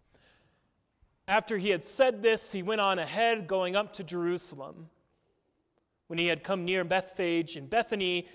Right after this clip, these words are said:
at the place called the Mount of Olives, he sent two of his disciples, saying, "Go into the village ahead of you,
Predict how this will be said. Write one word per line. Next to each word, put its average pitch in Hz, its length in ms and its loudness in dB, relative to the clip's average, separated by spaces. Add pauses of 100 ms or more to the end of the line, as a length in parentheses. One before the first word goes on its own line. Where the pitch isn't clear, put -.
(140)
at 160 120 -6
the 160 40 -4
place 247 320 4
called 214 220 2
the 175 80 -6
Mount 185 180 0
of 165 120 -2
Olives, 202 500 4
he 185 100 -10
sent 208 320 -6
two 220 180 2
of 190 120 2
his 160 240 -4
disciples, 175 680 0
saying, 147 500 -2
"Go 240 240 6
into 240 180 -2
the 214 40 -8
village 175 360 0
ahead 233 320 -2
of 185 120 -2
you, 147 320 0